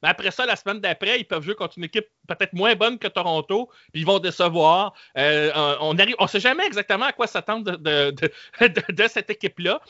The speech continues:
À une certaine époque, on les voyait comme une équipe plus défensive. Là, on dirait que c'est plus tout à fait le cas. Fait qu'on, on, on sait, on, on, on, on est, on est un peu dans le flou. On a, on, on est, on est tellement dans le flou avec D C United que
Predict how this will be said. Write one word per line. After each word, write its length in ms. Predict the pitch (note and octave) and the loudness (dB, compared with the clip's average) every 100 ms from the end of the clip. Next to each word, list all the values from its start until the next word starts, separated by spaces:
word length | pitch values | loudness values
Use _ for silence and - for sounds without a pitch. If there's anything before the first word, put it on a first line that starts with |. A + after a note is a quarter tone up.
| - | -2
À 100 | F3 | 0
une 60 | A#3+ | 0
certaine 340 | - - A#3+ | -4 -2 0
époque, 320 | G#3+ - B3+ A3 | 0 -2 -2 0
on 80 | |
les 120 | F#3 F#3 | 0 0
voyait 260 | F#3+ G#3+ | 2 2
comme 180 | A3 F#3 | 2 -4
une 120 | F3+ | -4
équipe 240 | E3+ G#3+ - | -4 -4 -4
plus 100 | G#3+ | 0
défensive. 720 | G3+ G3+ E3 - G3 B3+ C4 - - - | 0 0 -6 -8 -8 -8 -10 -16 -20 0
Là, 160 | F#3+ | 4
on 240 | A3+ G3 E3+ | 6 4 2
dirait 200 | D#3 G3+ | 0 -2
que 160 | - | -2
c'est 140 | D#3+ D#3+ | -6 -8
plus 140 | - | -12
tout 120 | - A3 | -8 -8
à 20 | |
fait 140 | - | -4
le 60 | E3+ | -8
cas. 180 | - A3+ | -4 -4
Fait 120 | F3+ | -2
qu'on, 120 | F#3+ | -4
on, 180 | F#3+ G#3+ | 2 4
on 80 | A3+ | 2
sait, 160 | - D4 | -2 -4
on, 180 | A#3 A#3+ - | 0 0 0
on, 160 | G#3 G#3+ | 0 0
on, 120 | G3+ F#3+ - - - - | -4 -6 -10 -20 -20 0
on 140 | F#3 A3 | 4 6
est, 60 | A3 | 6
on 140 | A3 | 6
est 60 | C4+ | 8
un 100 | C4 | 6
peu 160 | G4 | 4
dans 140 | G#4 G#3+ | 2 2
le 60 | |
flou. 300 | F3 - A3 C4+ | 0 -4 -4 -2
On 140 | F#3+ | -2
a, 100 | G3 | -2
on, 140 | E3+ F3 | -2 0
on 180 | F#3 G3+ | 0 0
est, 80 | F#3+ - - - _ | -4 -6 -16 -20 _
on 160 | D#3+ F#3+ | 0 0
est 60 | A3+ | 2
tellement 280 | C#4+ F4 | 2 2
dans 120 | F4+ A#3 | 2 0
le 60 | |
flou 120 | - | -2
avec 100 | D#4 | -8
D 80 | A#3+ | -8
C 180 | - B3 | -10 -8
United 440 | A#3 G3+ F3+ D4+ D#4 | 0 0 0 -6 -4
que 220 | A#3 A#3 | 2 2